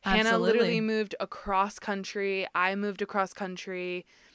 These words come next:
Speaker 1: started everything brand new in the middle of both of these seasons. So it was a little hectic, but I look back and reflect with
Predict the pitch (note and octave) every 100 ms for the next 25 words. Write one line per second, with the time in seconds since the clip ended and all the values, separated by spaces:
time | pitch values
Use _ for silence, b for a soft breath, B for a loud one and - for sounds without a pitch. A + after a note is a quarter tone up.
0 | b b b b - - A#3+ A#3 A#3+ A3+
1 | G#3+ A3 A3 G3+ G3 F#3+ F#3+ F#3 F3+ F3
2 | F#3 F#3 F3+ F3+ E3+ F3 F3 F3 F3+ F3
3 | - F#3 E3+ E3+ E3 F3+ F3+ C4+ G4+ B4
4 | A#4 E4+ G4 D#4 C4 G#3+ F3+ A#3 B3+ D4+
5 | - C4 C4+ A3 G#3 - G#3 G3 - -
6 | F#3